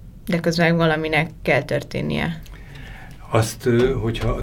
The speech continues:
Speaker 2: te nem is, talán nem is annyira ilyen szociális, ö, lakásmegújítási ügyekkel találkozol, ha én jól sejtem, amennyire belelátok, azért az nagyon felszínes a te munkádban, hanem például egy-egy konkrét területnek a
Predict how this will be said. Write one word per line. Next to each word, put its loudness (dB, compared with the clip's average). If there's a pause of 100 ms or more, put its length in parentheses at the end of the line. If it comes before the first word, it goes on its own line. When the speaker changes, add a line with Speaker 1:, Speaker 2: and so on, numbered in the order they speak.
Speaker 2:
te 2 (400)
nem 0
is, -2
talán -2
nem 4
is 2
annyira 4
ilyen 4
szociális, 0 (400)
ö, 2 (720)
lakásmegújítási 2
ügyekkel 2
találkozol, 2
ha 2
én 4
jól 6
sejtem, 0
amennyire 4
belelátok, 2
azért 4
az 2
nagyon 4
felszínes -2
a 2 (420)
te 0
munkádban, 4
hanem 4
például 4
egy-egy 0
konkrét 0
területnek 0
a -2